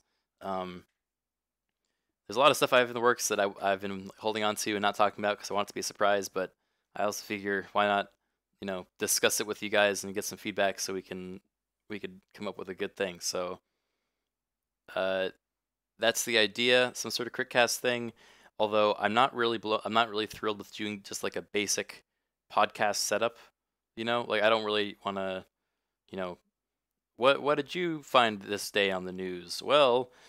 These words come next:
Microsoft announced so-and-so, and I think that's not very good. Oh, me too." Like, I, I,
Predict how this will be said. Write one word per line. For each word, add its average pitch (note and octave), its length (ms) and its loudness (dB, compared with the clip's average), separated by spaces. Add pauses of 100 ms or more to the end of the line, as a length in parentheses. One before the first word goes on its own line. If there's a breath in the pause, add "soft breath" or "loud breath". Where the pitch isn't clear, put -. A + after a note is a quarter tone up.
(200 soft breath)
Microsoft G#2+ 720 4
announced A2 540 0
so-and-so, G#2 640 0
and G#2 100 0
I B2+ 120 4
think G2 240 -8
that's G#2 260 0
not A2 160 4
very D3 240 0
good. C3 340 2
Oh, C#3 240 6
me C3+ 140 -6
too." C3+ 420 -4 (380 loud breath)
Like, G2 300 -4 (160)
I, - 80 -10
I, F#2 280 -8